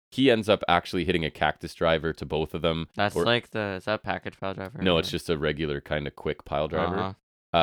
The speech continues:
Speaker 1: Um, and then he stacks Macklin on top of Moose to count the three.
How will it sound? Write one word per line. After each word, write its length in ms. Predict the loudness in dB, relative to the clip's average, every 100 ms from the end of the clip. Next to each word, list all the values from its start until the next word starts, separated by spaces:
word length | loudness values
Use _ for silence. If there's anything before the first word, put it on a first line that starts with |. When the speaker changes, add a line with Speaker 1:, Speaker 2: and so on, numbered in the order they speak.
| 6
Speaker 1:
Um, 100 | 4 2
and 140 | 2
then 80 | 4
he 80 | 2
stacks 440 | 2 4 4 2
Macklin 400 | 0 0 0 -2
on 120 | -2 0
top 260 | 0 0
of 60 | -2
Moose 380 | -4 -6 -8 -12
to 100 | -4
count 260 | -4 -4
the 80 | -8
three. 360 | -6 -4 -4